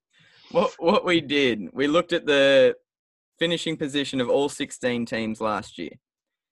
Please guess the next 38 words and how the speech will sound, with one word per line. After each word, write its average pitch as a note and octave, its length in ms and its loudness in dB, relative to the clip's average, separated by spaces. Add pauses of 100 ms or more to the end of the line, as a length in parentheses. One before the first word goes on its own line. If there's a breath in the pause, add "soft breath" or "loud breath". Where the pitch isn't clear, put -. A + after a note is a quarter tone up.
(120)
If B2+ 160 -10
you E3+ 100 0
finish E3+ 320 -4
in D3+ 80 -6
the C#3+ 80 -4
top C3+ 340 -6
four, C#3 300 2
which D#3 180 -4
was A#2 120 -10
the A2 100 -8
Storm, B2+ 400 -2
the A#2 100 -2
Roosters, A#2 440 -6
the A2 80 -8
Rabbitohs, G#2+ 500 -4
and G2+ 100 -10
the G2+ 60 -10
Raiders, G#2+ 420 -6 (1040)
any E3+ 260 -2
match D#3 380 -4
against B2 480 -6
them E3 480 -2 (300)
in B2 140 -6
the A#2 80 -6
first B2 260 0
eleven A#2 320 -2
rounds A#2 320 -6
was A2 140 -12
worth A2+ 280 -2
four A2 220 -6
points. - 520 -12 (440)
Then A2+ 260 -2
three C#3 260 0
points C#3+ 420 -8
for A#2 120 -12
the A2+ 100 -6
next A#2+ 360 -6
four, D#3+ 380 -2